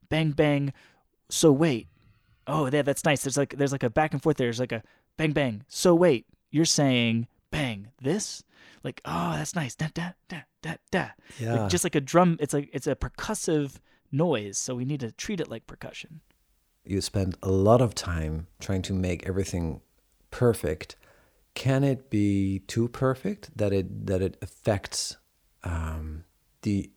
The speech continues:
Speaker 2: emotional impact of what we're listening to?
Speaker 1: Well, yeah, this is, like, one of those things that when it, when it happened, Wendy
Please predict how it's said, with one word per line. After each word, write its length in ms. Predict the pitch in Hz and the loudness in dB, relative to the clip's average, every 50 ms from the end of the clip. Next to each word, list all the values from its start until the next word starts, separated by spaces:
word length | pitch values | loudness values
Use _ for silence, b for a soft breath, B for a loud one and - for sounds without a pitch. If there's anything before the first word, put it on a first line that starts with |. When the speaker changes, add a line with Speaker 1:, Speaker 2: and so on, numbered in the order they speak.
| _ - | _ -2
Speaker 2:
emotional 720 | - 104 101 98 98 98 98 - - 107 101 95 92 - - - | 0 2 2 2 2 2 0 -2 -2 -2 0 0 0 -2 -2 -2
impact 520 | 101 98 95 - 98 92 87 85 - - - - | -2 -2 -2 0 0 2 2 2 0 -4 -10 -10
of 200 | 98 87 87 90 | -10 -8 -4 -2
what 280 | 95 92 90 85 - | 0 0 0 0 -4
we're 220 | 92 90 90 90 90 | -6 -4 -4 -2 -2
listening 340 | 92 90 - - 123 113 107 | -4 -4 -6 -6 -6 -6 -6
to? 240 | - - 147 156 - _ _ _ _ _ _ _ _ _ _ _ _ _ _ _ _ - | -8 -8 -12 -12 -14 _ _ _ _ _ _ _ _ _ _ _ _ _ _ _ _ -2
Speaker 1:
Well, 240 | 147 143 131 - _ _ _ _ _ _ | -2 0 -2 -4 _ _ _ _ _ _
yeah, 280 | 123 139 143 131 120 | -8 -4 -4 -4 -2
this 240 | 117 143 170 - - | -2 -2 0 0 2
is, 180 | 233 214 175 185 | 2 2 2 4
like, 380 | 185 170 151 131 - - - - - _ _ _ _ _ _ _ _ _ _ _ _ _ _ _ _ - | 4 2 2 0 -4 -12 -20 -20 -20 _ _ _ _ _ _ _ _ _ _ _ _ _ _ _ _ -10
one 200 | 156 147 147 147 | -4 0 2 2
of 60 | 151 | 4
those 240 | 147 139 135 123 - | 4 4 4 2 2
things 260 | - 139 127 131 120 | 2 2 2 2 2
that 160 | 120 120 117 | -2 -2 -4
when 380 | 117 113 107 117 120 123 120 123 | -4 -6 -6 -4 -2 0 0 -2
it, 100 | 123 - | -2 -4
when 140 | 131 127 123 | -4 -4 -2
it 100 | 107 98 | -4 -4
happened, 480 | 101 117 110 104 - 151 160 170 175 | -4 -4 -4 -2 0 0 0 0 -2
Wendy 640 | 165 139 123 120 120 120 123 123 120 120 120 - | -2 -2 -2 -2 0 0 0 0 0 -2 -4 -6